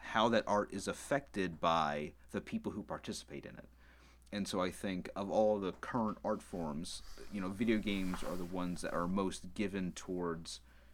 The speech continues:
the consumers of it participating in it. And so eXistenZ, uh, addresses that directly,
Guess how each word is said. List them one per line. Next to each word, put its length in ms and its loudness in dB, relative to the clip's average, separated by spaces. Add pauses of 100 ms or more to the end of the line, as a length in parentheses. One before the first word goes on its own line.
(560)
the 100 -4
consumers 640 2
of 140 2
it 100 0
participating 800 -6
in 100 -6
it. 240 -14 (1300)
And 260 0
so 100 2
eXistenZ, 640 2 (140)
uh, 440 0 (180)
addresses 460 0
that 300 2 (420)
directly, 800 0